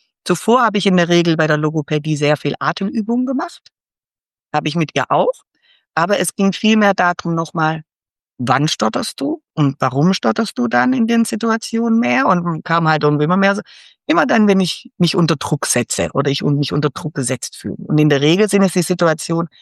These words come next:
ich s-, möchte perfekt sein. Ich will jetzt perfekt reden. Wenn ganz viel Stress im Außen ist, ja, wenn es komplett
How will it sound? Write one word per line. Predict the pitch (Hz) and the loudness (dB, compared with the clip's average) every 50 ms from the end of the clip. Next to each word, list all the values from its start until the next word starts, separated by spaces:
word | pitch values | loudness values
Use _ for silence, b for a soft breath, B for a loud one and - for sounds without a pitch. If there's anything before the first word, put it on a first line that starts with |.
| b b b - | b b b -4
ich | 202 - | -4 -2
s-, | - - 247 - - | -4 -6 -8 -8 -2
möchte | - 208 208 185 - - | 0 2 2 2 0 0
perfekt | - 180 - - 160 151 - | -2 0 0 0 -2 -2 -4
sein. | - - 113 - - - _ _ - | -4 -4 -4 -4 -6 -10 _ _ -10
Ich | - - - | -4 0 2
will | 190 | 2
jetzt | 185 175 - | 2 0 -2
perfekt | - - 160 - - 175 - - - | -4 -6 -4 -2 -2 -4 -4 -4 -4
reden. | 139 143 139 131 135 139 _ _ _ _ _ _ _ _ | -2 -2 -2 -4 -6 -12 _ _ _ _ _ _ _ _
Wenn | - 165 160 190 196 202 208 208 190 - - - _ - | -2 2 2 4 4 4 4 2 2 0 -6 -14 _ -4
ganz | - 208 247 233 | -2 -2 0 2
viel | - 233 | 0 0
Stress | - - - - 214 214 - | 0 0 0 0 0 0 -2
im | - 208 190 | -2 -2 0
Außen | - - 202 233 240 - 214 - | 0 2 0 0 0 0 -2 -4
ist, | - - - - - - - | -4 -8 -10 -12 -10 -6 -6
ja, | 156 160 | -4 -4
wenn | 156 165 175 | -2 -2 -2
es | 170 - - | -2 -2 0
komplett | - 262 262 247 - 226 214 208 | 2 2 2 2 2 2 0 0